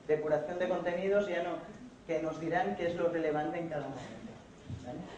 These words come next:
Ya, ya hay, de hecho. Lo que os decía antes, es una función, no una profesión, no especialmente una profesión. Y esa función, como competencias,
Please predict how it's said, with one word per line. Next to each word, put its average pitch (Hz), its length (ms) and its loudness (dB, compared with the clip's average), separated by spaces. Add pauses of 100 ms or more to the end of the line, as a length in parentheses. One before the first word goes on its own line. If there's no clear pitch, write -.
(340)
Ya, 151 240 8
ya 170 160 6
hay, 160 100 6
de 127 200 0
hecho. - 120 -8 (1700)
Lo 190 120 8
que 214 100 10
os 202 80 8
decía 214 440 8
antes, 170 240 4
es 196 100 2
una 220 160 8
función, 247 800 4 (140)
no 214 160 6
una 220 240 6
profesión, 208 760 2
no 196 120 6
especialmente 208 720 4
una 190 180 0
profesión. 190 540 -4 (1300)
Y 247 340 2
esa 180 260 -6
función, 233 600 -2 (100)
como 185 240 -2
competencias, 214 1040 0